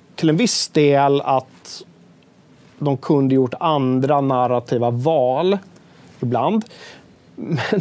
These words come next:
till syvende och sist så är det deras,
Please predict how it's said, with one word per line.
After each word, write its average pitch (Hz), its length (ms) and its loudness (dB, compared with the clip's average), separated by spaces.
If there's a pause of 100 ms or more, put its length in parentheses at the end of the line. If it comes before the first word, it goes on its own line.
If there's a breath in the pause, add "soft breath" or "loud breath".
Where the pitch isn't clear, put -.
(120)
till 196 120 -4
syvende 196 480 0
och 220 80 0
sist 147 420 -2
så - 140 -2
är 160 60 2
det 151 100 2
deras, 160 840 2